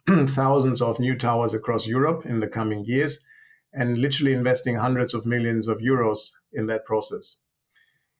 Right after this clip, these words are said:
So you mentioned tower companies. Uh, Vantage Towers is one of those, often referred to as a tower co, and we are essential players in the telecommunications industry.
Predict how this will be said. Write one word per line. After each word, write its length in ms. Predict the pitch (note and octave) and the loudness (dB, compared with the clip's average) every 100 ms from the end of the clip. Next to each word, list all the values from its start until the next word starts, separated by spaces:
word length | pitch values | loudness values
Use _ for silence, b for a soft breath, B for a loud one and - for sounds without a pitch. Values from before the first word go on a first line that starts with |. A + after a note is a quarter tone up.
| _ _ _ _ | _ _ _ _
So 260 | - B2+ | 0 4
you 160 | B2+ C3 | 4 4
mentioned 400 | C#3 D#3 - C3+ | 4 2 0 0
tower 240 | C#3 C3+ | 2 2
companies. 800 | B2+ C#3+ D3 C3+ D#3 F#3+ G3 - - | 2 0 0 0 2 2 0 -2 -4
Uh, 440 | B2 A#2+ A#2+ A#2+ A#2 | 0 2 4 2 0
Vantage 440 | A#2+ B2+ C3+ A#2+ - | 0 0 0 -4 -2
Towers 600 | C3 C#3 C#3 C3 - - - | 0 2 2 0 -4 -6 -4
is 240 | C#3+ C3+ C3+ | -2 0 0
one 200 | C3 B2 | 0 2
of 160 | A2 | 0
those, 360 | A2+ C3+ F3+ - | 2 2 2 0
often 380 | A#2 B2 - A#2 | -2 -4 -2 -2
referred 400 | A2 - A#2+ A2 | -2 0 -2 -2
to 100 | B2+ | -4
as 260 | A2 G#2+ - - | -4 -4 -6 -4
a 180 | A2+ | -4
tower 440 | A2 - A#2+ A2 - | -4 -2 0 0 -2
co, 420 | - A#2 B2+ D#3+ B B B | -2 0 0 -2 B B B
and 200 | B2 A2+ | -4 -2
we 180 | B2 C3 | 0 2
are 180 | B2+ B2 | 2 2
essential 640 | A#2 - C3+ C#3 - B2 | 0 0 0 0 0 -2
players 440 | - C3 C3 B2 C3 | 0 0 2 0 0
in 100 | A2+ | -2
the 80 | |
telecommunications 880 | A2 A#2+ A#2 B2 A2+ A2 A#2 A2 A2 | 0 -2 -2 -2 -2 0 0 -2 -2
industry. 580 | A2+ A#2+ G#2+ - G2 G2+ | -2 -2 -2 -4 -6 -8